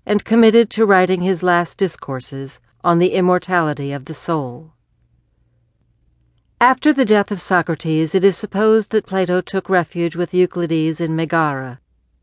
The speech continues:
and subsequently extended his travels into Magna Graecia and Egypt. Upon his return to Athens, he taught those who came to him for instruction in the grove named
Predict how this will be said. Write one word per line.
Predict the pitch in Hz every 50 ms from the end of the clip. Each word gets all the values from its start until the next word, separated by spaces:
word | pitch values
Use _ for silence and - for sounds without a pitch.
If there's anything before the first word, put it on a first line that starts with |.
| _ _ -
and | 196 202 185
subsequently | - - 240 233 208 - - - - 190 - - 175 170 165
extended | 160 - - - 196 185 175 175 180 -
his | 190 190 - -
travels | - 202 190 175 139 147 147 135 -
into | 160 156 151 170
Magna | 170 165 165 170 160 170 175
Graecia | 151 - 175 175 165 143 - - - 139 135 139 143 -
and | 160 170 156
Egypt. | 170 175 165 156 - - - - _ _ - - _ _ _ _ _ _ _ _ _ _ _ _ _ _ _ _ _ _ _ _ _ _
Upon | - - - 226 254 254 262
his | 269 254 262 - -
return | 269 262 - - 202 196 185 185 190
to | 185 190 -
Athens, | 185 185 175 - - 151 139 147 151 -
he | 185 190
taught | - - - 214 214 214 - -
those | 180 160 151 151 -
who | - 170
came | - - 180 175 170 170
to | 160 160
him | 160 151 151 156
for | - - 156 151
instruction | 151 151 156 - - - 175 151 - - - 151 143
in | 147 151
the | 156 160
grove | 151 175 175 180 185 190 185 175
named | 180 170 165 160 156 160 160